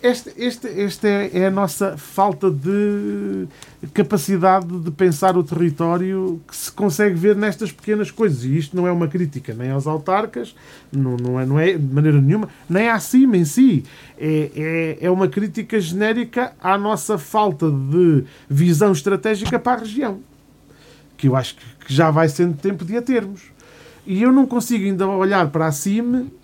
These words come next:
eu, enquanto habitante desta cidade, deste concelho, deste distrito, desta cim, ainda não consigo habituar-me a dizer que sou habitante de uma cim. Primeiro porque isso não está enraizado.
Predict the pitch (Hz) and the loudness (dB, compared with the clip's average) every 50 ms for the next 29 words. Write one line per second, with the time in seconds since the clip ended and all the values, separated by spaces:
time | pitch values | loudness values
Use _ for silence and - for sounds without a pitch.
0 | - - - 160 170 190 208 202 180 165 147 185 180 165 143 151 151 143 135 139 | -20 -10 -2 0 0 2 2 0 -2 0 0 0 0 0 0 0 0 0 2 0
1 | 139 139 185 175 156 139 131 123 131 123 - 135 131 - - 135 131 156 156 143 | 0 0 0 -2 -2 -2 -4 -6 -8 -6 -8 -10 -8 -4 -4 -4 -2 0 0 0
2 | 123 110 107 104 113 113 - - _ 131 151 - - 165 147 123 107 110 113 113 | -2 -4 -8 -10 -12 -12 -12 -10 _ -10 -8 -4 -2 -2 -4 -4 -6 -8 -10 -10
3 | - _ - - - 170 180 170 139 127 135 135 - - 147 139 - - 175 190 | -12 _ -20 -10 -4 -4 -4 -2 -2 -4 -6 -6 -4 -4 -4 -4 -4 -6 -6 -6
4 | 202 214 214 247 - _ _ _ - - - - - - - - 131 135 143 151 | -6 -8 -10 -12 -14 _ _ _ -20 -20 -20 -20 -20 -20 -8 -2 2 4 4 4
5 | 156 156 143 143 151 147 143 202 220 214 220 202 202 - 208 233 254 269 254 247 | 4 2 2 0 -2 -2 -2 -4 -4 -4 -4 -4 -4 0 0 2 2 2 2 0
6 | 190 196 175 190 247 240 - - 233 214 190 202 156 214 233 220 160 180 190 196 | -2 -2 -4 -6 -6 -6 -2 -2 -2 -2 -2 -2 0 0 0 0 -2 -4 -4 -4
7 | 175 143 - 165 147 131 113 104 104 - - - - - 120 131 160 208 233 226 | -4 -2 2 2 2 2 0 -4 -8 -14 -16 -16 -12 -6 -2 -2 0 -2 -2 -6
8 | - - - 170 196 208 - - - - - - - - - - - 190 156 143 | -10 -16 -16 -14 -14 -14 -14 -16 -20 -20 -20 -20 -20 -20 -20 -14 -8 -6 -6 -4
9 | - 190 185 165 143 - 190 180 170 156 151 160 156 147 120 120 117 101 98 92 | 0 0 0 0 2 0 2 2 2 2 4 4 4 2 2 0 -4 -6 -8 -12